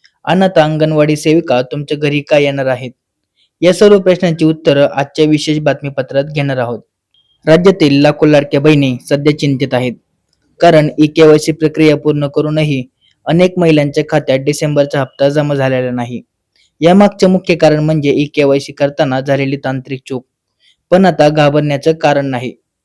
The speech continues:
कारण सरकारने यावर एक मोठा तोडगा काढलेला आहे. ज्या महिलांचा लाभ तांत्रिक कारणांमुळे बंद झाला आहे, त्यांची आता प्रत्यक्ष फेरपडताळणी करणार आहे. हो, तुम्ही बरोबर ऐकलत. आता अंगणवाडी सेविका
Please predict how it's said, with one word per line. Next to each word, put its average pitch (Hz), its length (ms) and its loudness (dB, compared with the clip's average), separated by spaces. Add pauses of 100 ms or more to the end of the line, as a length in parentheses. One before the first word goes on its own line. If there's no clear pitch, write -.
(280)
कारण 190 240 4
सरकारने 190 520 2
यावर 151 260 2
एक 151 160 -4
मोठा 151 360 -2
तोडगा 143 380 -2
काढलेला 131 420 -2
आहे. 120 280 -6 (800)
ज्या 196 140 6
महिलांचा 214 420 6
लाभ 135 200 4 (120)
तांत्रिक 156 400 -2
कारणांमुळे 156 520 2
बंद 143 280 -4
झाला 135 280 -2
आहे, 135 320 -2 (440)
त्यांची 170 280 2
आता 151 220 2
प्रत्यक्ष 160 580 -2
फेरपडताळणी 147 880 0
करणार 135 340 -2
आहे. 127 280 -2 (800)
हो, 156 360 4
तुम्ही 160 180 2
बरोबर 151 400 2
ऐकलत. 127 320 -2 (340)
आता 143 220 0
अंगणवाडी 170 560 2
सेविका 165 460 0